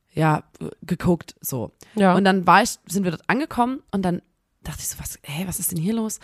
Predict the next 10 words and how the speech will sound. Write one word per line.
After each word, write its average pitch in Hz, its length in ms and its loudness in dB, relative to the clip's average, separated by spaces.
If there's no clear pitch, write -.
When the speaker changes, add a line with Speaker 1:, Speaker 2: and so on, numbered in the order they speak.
Speaker 1:
Und 180 120 -6
da 175 100 -4
waren 226 260 -4
überall 254 800 4
so 226 380 4
riesige, 240 960 2
ich 196 100 -4
sag 262 220 0
mal, 233 320 2
junge 277 500 2